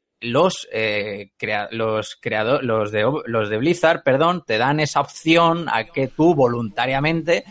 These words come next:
puedas, puedas pagar por esas, por esas, por esas loot, loot boxes. Que también te digo una cosa, si quieres algo directamente de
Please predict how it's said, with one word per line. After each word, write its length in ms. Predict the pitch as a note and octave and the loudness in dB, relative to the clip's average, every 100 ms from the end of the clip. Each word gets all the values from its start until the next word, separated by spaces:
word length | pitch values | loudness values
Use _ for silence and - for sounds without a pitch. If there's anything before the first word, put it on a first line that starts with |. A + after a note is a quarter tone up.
| - _ _ _ _ | -20 _ _ _ _
puedas, 380 | C#3 C3+ C#3+ - - - | 0 2 0 -4 -12 -4
puedas 280 | B2+ D3 | -2 0
pagar 360 | - A2+ C3 - | 0 0 0 -2
por 140 | A#2 | -4
esas, 340 | A2 A#2 A2+ - _ _ _ - | 0 0 0 -4 _ _ _ -4
por 140 | A#2 | -4
esas, 1040 | A2+ A#2+ A2+ A2 A2 A2 A2 G#2+ G#2 - - - | -2 2 2 4 2 2 2 0 -2 -8 -20 -12
por 120 | - A2 | -6 -4
esas 240 | A#2 G#2 | -4 -6
loot, 320 | G#2+ G2+ G2 G2 | -6 -8 -8 -12
loot 200 | G#2 G#2+ | -12 -4
boxes. 320 | F#3+ - A2 | -4 -4 -8
Que 120 | A2 | -4
también 180 | G#2+ E3+ | -4 0
te 100 | F3 | 0
digo 100 | B2 | 0
una 120 | G#2+ | -2
cosa, 200 | E3 D3+ | -2 -4
si 120 | G#2 | -6
quieres 240 | G#2+ D3 D#3+ | -2 0 2
algo 280 | F3+ A#2 G2 | 2 2 -2
directamente 840 | G#2+ C3 - C#3+ E3+ F#3 C3+ B2 | -2 -4 0 0 2 0 2 0
de 440 | G#2 G2+ G#2 G2+ | 0 -2 -2 -4